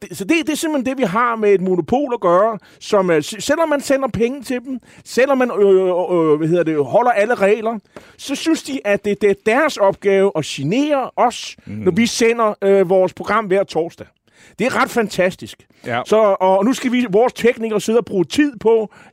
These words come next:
Speaker 1: alt muligt, øh, ballade med at ringe til Facebook, og så sidder der nogle bureaukrater et eller andet sted.
Speaker 2: Hørte du det, Martin Rubik?
Speaker 1: Det, det er simpelthen ufatteligt, altså.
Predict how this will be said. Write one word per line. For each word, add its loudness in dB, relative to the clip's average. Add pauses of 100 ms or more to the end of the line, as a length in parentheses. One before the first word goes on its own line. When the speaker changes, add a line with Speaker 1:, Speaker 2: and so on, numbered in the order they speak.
(100)
Speaker 1:
alt -2
muligt, -2 (120)
øh, 4
ballade 4
med 2
at 2
ringe 0
til -8
Facebook, -4
og 2
så -10
sidder -2
der 0
nogle 0 (260)
bureaukrater 0
et 0
eller 2
andet -2
sted. -4
Speaker 2:
Hørte 2
du 4
det, 0
Martin -2
Rubik? -2
Speaker 1:
Det, -4
det 2
er 2
simpelthen 0
ufatteligt, -6
altså. -2